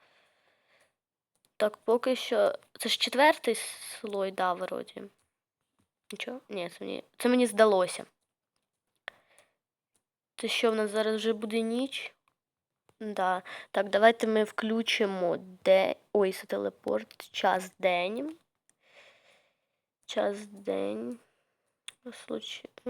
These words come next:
випадково. А де тут? Я не знаю. Мені здається, що тут може бути вообще без сундуків в якомусь слої.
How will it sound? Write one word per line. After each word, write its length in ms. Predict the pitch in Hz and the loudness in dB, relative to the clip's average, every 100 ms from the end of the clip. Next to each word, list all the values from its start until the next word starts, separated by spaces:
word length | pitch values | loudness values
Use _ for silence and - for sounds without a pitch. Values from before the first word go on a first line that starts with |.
| 226 - | -10 -10
випадково. 1300 | 226 220 - 226 - _ - 226 226 220 220 226 226 214 - _ _ | -10 -6 -4 -4 -8 _ -6 -2 0 -2 -4 -4 -6 -8 -18 _ _
А 120 | 208 | 0
де 220 | 202 214 | 6 4
тут? 260 | 208 214 - _ _ _ - _ _ _ _ _ _ - _ _ _ - | 4 -2 -8 _ _ _ -20 _ _ _ _ _ _ -20 _ _ _ 2
Я 80 | |
не 80 | 240 | 4
знаю. 580 | 285 302 262 220 202 - - _ _ - - _ | 6 8 10 8 4 -2 -14 _ _ -20 -20 _
Мені 260 | 233 240 262 | 0 2 4
здається, 380 | 233 254 339 339 | 4 4 4 2
що 140 | 277 | 2
тут 180 | 262 240 | 0 0
може 260 | 247 254 | 4 4
бути 240 | 240 233 240 | 2 2 0
вообще 420 | 220 226 - 208 | 0 -2 2 2
без 260 | 180 185 185 | 6 4 4
сундуків 540 | - 190 185 190 185 | -4 -6 -6 -8 -10
в 20 | |
якомусь 340 | 185 - 185 190 | -8 -8 -8 -10
слої. 320 | - 185 | -8 -8